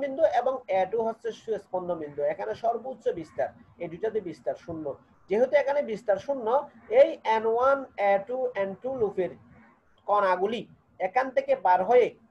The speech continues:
অন্য লুপে যেতে পারে না। সুতরাং এই লুপের মধ্যেই তাদের কম্পন কি থাকে? সীমাবদ্ধ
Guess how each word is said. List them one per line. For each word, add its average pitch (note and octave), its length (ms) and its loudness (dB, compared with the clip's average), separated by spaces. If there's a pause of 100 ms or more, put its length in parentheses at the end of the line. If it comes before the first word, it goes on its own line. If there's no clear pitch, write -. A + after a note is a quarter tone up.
(120)
অন্য G#3+ 180 -4 (140)
লুপে G3 220 0 (100)
যেতে E3+ 200 -2
পারে D#3 260 0
না। F3 140 2
সুতরাং G3 280 -6 (240)
এই C4 80 -2 (100)
লুপের F#3 320 -4
মধ্যেই G3 320 0
তাদের F#3 280 0 (100)
কম্পন E3 280 -4 (100)
কি D#3+ 140 -14
থাকে? E3+ 180 -2 (380)
সীমাবদ্ধ E3 480 0